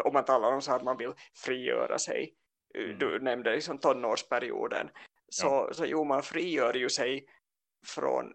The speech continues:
Speaker 1: vissa aspekter av den här liksom, relationen, den här liksom, samexistensen mellan
Speaker 2: Mm.
Speaker 1: dig och dina föräldrar.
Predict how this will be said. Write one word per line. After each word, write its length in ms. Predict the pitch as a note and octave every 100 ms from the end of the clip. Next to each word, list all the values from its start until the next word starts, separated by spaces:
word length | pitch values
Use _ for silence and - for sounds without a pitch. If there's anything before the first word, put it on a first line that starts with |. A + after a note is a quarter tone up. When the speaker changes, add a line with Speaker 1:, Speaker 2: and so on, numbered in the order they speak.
| _ _ _ _ _ _ _ C#3
Speaker 1:
vissa 280 | C#3 -
aspekter 640 | - - - F#3 - - -
av 200 | F2 F2
den 140 | -
här 280 | - - -
liksom, 320 | - - - - _ _ _ _ _ - C#3+ - -
relationen, 840 | - - C3+ B2 A#2+ D3+ A#2+ G#2 F#2+
den 140 | -
här 180 | A#2+ E2+
liksom, 360 | - - A2 - - - - -
samexistensen 1160 | - D#3 C#3 B2 - C3+ - G#2 - - - - _ _ _ _
mellan 180 | - A#2+ A#2+
Speaker 2:
Mm. 60 |
Speaker 1:
dig 320 | A#2+ F#2+ - _ _ _ _ _ _ -
och 80 |
dina 200 | C4 B3+
föräldrar. 600 | - - - - - -